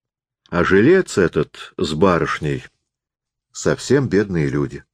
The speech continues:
И по виду очень симпатичные были.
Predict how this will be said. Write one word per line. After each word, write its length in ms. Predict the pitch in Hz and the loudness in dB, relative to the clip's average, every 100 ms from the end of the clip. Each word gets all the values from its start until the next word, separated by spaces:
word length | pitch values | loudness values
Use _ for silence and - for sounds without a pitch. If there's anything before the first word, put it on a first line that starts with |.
| _ _ _ _ _ _ _ _ _ _ _ _ - | _ _ _ _ _ _ _ _ _ _ _ _ -2
И 100 | 98 | 0
по 160 | 120 | 4
виду 480 | 113 165 160 151 139 127 _ _ _ _ - | 4 6 6 4 2 -2 _ _ _ _ 0
очень 600 | 104 113 151 143 135 107 | 2 2 0 2 0 -4
симпатичные 1000 | - - 135 127 123 107 104 - 90 82 | -4 0 2 4 4 4 2 0 -2 0
были. 380 | 69 71 67 | 0 -2 -4